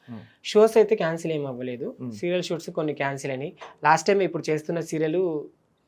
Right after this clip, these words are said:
Speaker 2: రేపు ఉంటది అని క్యాన్సిల్ అయిన సిచ్యువేషన్స్ జరిగినాయి.
Speaker 1: జరిగినాయి. So, మీరు ఇప్పుడు మాటలో ఉన్నారు, ఏం సీరియల్ చేస్తున్నారు ప్రజెంట్?
Speaker 2: ఆ, ఇప్పుడు జీ తెలుగులో పడమటి సంధ్యారాగం చేస్తున్నాను.
Speaker 1: ఓకే. ఎలా ఉంటుంది అక్కడ? అంటే మీ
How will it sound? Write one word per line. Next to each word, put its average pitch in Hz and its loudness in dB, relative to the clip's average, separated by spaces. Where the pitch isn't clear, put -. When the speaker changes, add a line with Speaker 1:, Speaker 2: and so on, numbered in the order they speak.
Speaker 2:
రేపు 165 0
ఉంటది 180 2
అని 180 0
క్యాన్సిల్ 160 -2
అయిన 151 -4
సిచ్యువేషన్స్ 151 -8
జరిగినాయి. 120 -8
Speaker 1:
జరిగినాయి. 95 -8
So, - -2
మీరు 147 0
ఇప్పుడు 127 -8
మాటలో 120 -2
ఉన్నారు, 123 -8
ఏం 135 -4
సీరియల్ 165 0
చేస్తున్నారు 127 -8
ప్రజెంట్? 113 -12
Speaker 2:
ఆ, - -4
ఇప్పుడు 160 -4
జీ 160 -2
తెలుగులో 160 -4
పడమటి 170 0
సంధ్యారాగం 123 -6
చేస్తున్నాను. - -20
Speaker 1:
ఓకే. - -20
ఎలా 139 -2
ఉంటుంది 160 -4
అక్కడ? 135 -4
అంటే 117 -10
మీ 113 -12